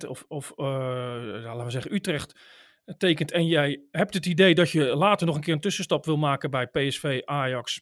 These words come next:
F-, eh, bij P S V, Feyenoord, Ajax is i-, iets ander geval. Hè, die kunnen wel neerleggen wat er gevraagd wordt. Dan moet je een clausule in je contract op laten nemen. Dus Seruki had destijds eigenlijk moeten denken: ja, als ik die tussenstap wil maken, had ik een clausule, moet ik een clausule.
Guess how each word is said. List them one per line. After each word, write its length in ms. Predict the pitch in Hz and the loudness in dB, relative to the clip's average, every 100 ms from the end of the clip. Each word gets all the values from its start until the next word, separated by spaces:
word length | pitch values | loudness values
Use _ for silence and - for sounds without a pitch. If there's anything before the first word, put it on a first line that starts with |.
| _ | _
F-, 520 | - - 165 - 135 | -18 -14 -12 -10 -8
eh, 100 | 165 | -6
bij 120 | 156 156 | -4 -2
P 200 | 175 156 | -2 0
S 40 | |
V, 140 | 156 | -2
Feyenoord, 300 | 139 156 151 | 0 0 0
Ajax 280 | 131 143 139 | 0 -2 -2
is 160 | 147 - | -4 -4
i-, 180 | 160 - | -6 -4
iets 180 | 190 143 | -6 -2
ander 200 | 127 139 | -4 -4
geval. 400 | 147 143 135 - _ - _ | -4 -6 -6 -10 _ -20 _
Hè, 120 | 143 | -10
die 100 | 147 | -6
kunnen 200 | 147 131 | -4 0
wel 140 | 139 | 0
neerleggen 400 | 143 143 135 135 | 2 2 0 -2
wat 160 | 131 127 | -4 -6
er 60 | 127 | -10
gevraagd 300 | 120 131 123 | -10 -8 -6
wordt. 220 | 143 - | -8 0
Dan 120 | 170 | 2
moet 120 | 254 | 4
je 60 | - | 2
een 60 | 202 | 4
clausule 360 | 196 170 247 | 4 4 2
in 60 | 196 | 2
je 100 | 160 | 0
contract 360 | 160 151 139 | -2 -4 -4
op 120 | 147 127 | -4 -4
laten 260 | 120 127 | -6 -6
nemen. 320 | 127 139 - - _ - - | -12 -14 -16 -20 _ -20 -10
Dus 200 | - 127 | -4 0
Seruki 440 | - 156 214 240 214 | 4 6 6 4 4
had 200 | 190 190 | 4 4
destijds 400 | 147 139 170 185 | -2 0 0 0
eigenlijk 280 | 175 185 170 | 2 0 2
moeten 180 | 160 160 | -2 0
denken: 300 | 170 156 165 | -2 -2 -4
ja, 160 | 185 | -6
als 440 | 160 - - - - | -10 -10 -16 -16 -16
ik 80 | - | -12
die 100 | 156 | -10
tussenstap 460 | 190 - - 165 | -8 -6 -6 -4
wil 100 | 170 | -4
maken, 260 | 165 156 165 | -2 -2 -2
had 100 | 160 | -4
ik 60 | |
een 80 | 160 | -6
clausule, 340 | 165 156 185 202 | -2 0 0 0
moet 140 | 175 | -2
ik 80 | 156 | -2
een 60 | 147 | -2
clausule. 500 | 156 139 214 190 | -2 0 -2 -4